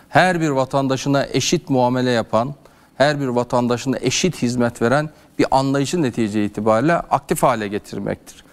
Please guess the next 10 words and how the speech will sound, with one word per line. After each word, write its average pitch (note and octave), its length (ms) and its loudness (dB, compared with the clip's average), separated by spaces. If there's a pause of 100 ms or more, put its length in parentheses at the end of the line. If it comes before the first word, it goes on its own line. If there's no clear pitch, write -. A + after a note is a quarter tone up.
(460)
Bu F#3+ 100 4
alan F3+ 340 2
çok - 260 -8
problemli F#3 560 2
bir F3+ 60 4
alan, C3 360 0 (500)
suistimale C#3+ 600 0
açık C3+ 420 -4
bir C#3+ 80 2
alan. B2+ 400 0